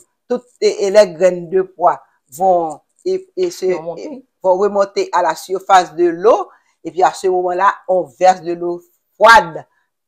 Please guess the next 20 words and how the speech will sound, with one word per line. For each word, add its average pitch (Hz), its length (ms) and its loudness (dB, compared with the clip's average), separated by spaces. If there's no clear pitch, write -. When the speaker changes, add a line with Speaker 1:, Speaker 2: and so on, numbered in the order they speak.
Speaker 1:
à 180 140 0
trois 226 340 6
reprises 196 560 0
dedans, 180 500 -4
ou 285 60 -8
bien 170 220 -2
à 165 60 0
deux 156 220 -8
reprises. 196 540 -8
Mais 180 180 -6
il 185 60 -20
n'y 226 100 -4
a 220 80 4
pas 214 160 0
de, 190 220 -2
c'est 220 140 -12
pas 233 160 6
une 226 100 -4
recette 226 480 -4
magique. 170 540 -2